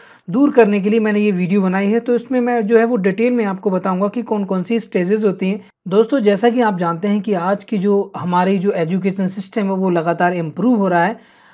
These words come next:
अब जो है, जो, अ, पेरेंट्स होते हैं, वो काफ़ी कंसर्न रहते हैं अपने बच्चों के लिए कि हम अपने बच्चों को अच्छी से अच्छी शिक्षा जो है वो दें। तो अब हम, सबसे इंपॉर्टेंट चीज़ ये हो जाती है कि हम किस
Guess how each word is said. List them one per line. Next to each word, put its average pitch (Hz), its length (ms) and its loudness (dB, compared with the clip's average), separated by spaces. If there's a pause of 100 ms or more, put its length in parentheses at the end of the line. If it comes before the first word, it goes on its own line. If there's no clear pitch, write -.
(180)
अब 226 200 0
जो 247 160 4
है, 240 220 0 (340)
जो, 247 320 4
अ, 185 340 2
पेरेंट्स 190 480 0
होते 202 200 0
हैं, 208 80 0
वो 208 120 -2
काफ़ी 214 360 -4
कंसर्न 226 440 0
रहते 202 240 0
हैं 190 60 0
अपने 196 100 -2
बच्चों 185 320 -4
के 190 80 -2
लिए 185 180 0
कि 196 160 -4
हम 196 180 -2
अपने 196 200 -4
बच्चों 185 300 -4
को 208 100 -4
अच्छी 233 360 -6
से 233 140 0
अच्छी 202 240 -4
शिक्षा 196 380 -4
जो 185 120 -2
है 180 120 -2
वो 180 160 -4
दें। 214 220 0 (480)
तो 269 280 -2 (140)
अब 220 160 0
हम, 247 340 -2 (120)
सबसे 240 280 -2
इंपॉर्टेंट 208 400 -2
चीज़ 214 180 0
ये 220 60 0
हो 208 60 4
जाती 196 260 -2
है 202 60 -2
कि 208 120 -2
हम 220 140 -2 (420)
किस 302 300 0